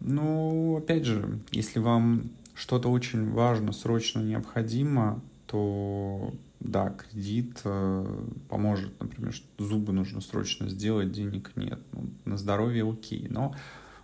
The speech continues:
было бы лучше, если бы у вас были, м, деньги сверх того, что вы, э, тратите, или какая-то запас, заначка, и вы могли бы ею воспользоваться, а не брать, э, кредит.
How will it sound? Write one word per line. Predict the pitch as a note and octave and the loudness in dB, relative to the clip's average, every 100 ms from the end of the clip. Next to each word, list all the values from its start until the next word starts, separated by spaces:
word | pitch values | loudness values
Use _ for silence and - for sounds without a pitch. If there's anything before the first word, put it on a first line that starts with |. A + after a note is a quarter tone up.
| - | -14
было | - G#2 G#2 A#2 A2+ | -8 -6 -2 2 2
бы | G#2 | 4
лучше, | A2+ C#3 - | 2 2 -2
если | - A2 | -4 -6
бы | |
у | G2 | -2
вас | G2 G2+ | 0 0
были, | F#2+ G2 G2+ G2 F#2+ F#2+ - - | 0 0 0 0 0 0 -6 -6
м, | - F#2 F#2+ G2 - - _ - - | -2 -2 -2 -6 -10 -20 _ -20 -10
деньги | G2 G2 A2 G#2+ G#2 F#2+ F#2+ - - - - - - - - - | -4 2 4 6 6 4 0 -4 -14 -20 -20 -20 -20 -20 -20 -10
сверх | - - G#2 G2+ F#2+ F#2+ - - - - | -4 -2 2 2 2 0 -10 -20 -20 -6
того, | - F#2+ F#2+ F2+ | 0 2 2 0
что | - - | -4 -10
вы, | G#2 G#2 G2+ - - - - - - | -6 -6 -6 -10 -20 -20 -20 -16 -8
э, | - - - - | -6 -4 -6 -4
тратите, | A2 C3+ C#3+ - - - | 0 0 0 -8 -8 -6
или | G#2+ | -6
какая-то | G#2+ - - - F#2+ - | -8 -12 -6 -4 -4 -4
запас, | G2 G#2 G#2 A2+ C3+ C#3 - - | 0 0 2 4 4 2 -2 -4
заначка, | G#2 G#2 G#2 A#2+ C3+ - - A2 - - - - - | -2 0 4 4 4 -2 -6 -8 -10 -20 -20 -20 -6
и | - F#2+ | 0 0
вы | G2 A#2 | 2 2
могли | A2+ F#2+ F#2+ A2 | 2 0 0 0
бы | G#2+ | 0
ею | G2 G2 G2+ F#2 | 0 0 2 2
воспользоваться, | G2+ G#2+ - - B2 C3 - - - F#2+ G2 | 0 -4 -8 -2 0 0 -2 -6 -4 -2 0
а | |
не | G#2 G2+ | 2 0
брать, | F#2+ F#2+ G2 G#2 - - | 0 0 0 0 -4 -6
э, | - | -6
кредит. | - - - - - - | -8 -8 -8 -8 -10 -14